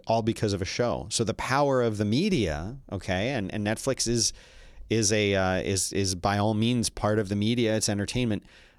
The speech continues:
The power of that to influence what we do and how we do it is pretty remarkable. Uh, let's see. Okay, <clears throat> pardon me.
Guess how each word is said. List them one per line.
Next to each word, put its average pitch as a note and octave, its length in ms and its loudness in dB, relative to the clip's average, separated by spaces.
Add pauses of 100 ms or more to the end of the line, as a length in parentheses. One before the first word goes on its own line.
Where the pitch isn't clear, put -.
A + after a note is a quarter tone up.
(140)
The A#2 120 -2
power D#3 400 2
of G#2+ 100 0
that G2 240 2
to - 100 -4
influence G#2+ 680 0
what G2 300 0
we C3 180 0
do F2 400 0 (540)
and G2+ 180 0
how B2+ 220 0
we A#2 180 2
do G2 220 2
it D#2 200 -2 (120)
is F2+ 340 -2
pretty A#2 280 0
remarkable. D#2 600 -4 (1120)
Uh, F#2+ 220 -6
let's F2+ 220 -4
see. D#2 280 -4 (440)
Okay, B2 300 -2 (120)
<clears throat> F#3+ 680 2
pardon F2+ 320 2
me. B2 200 0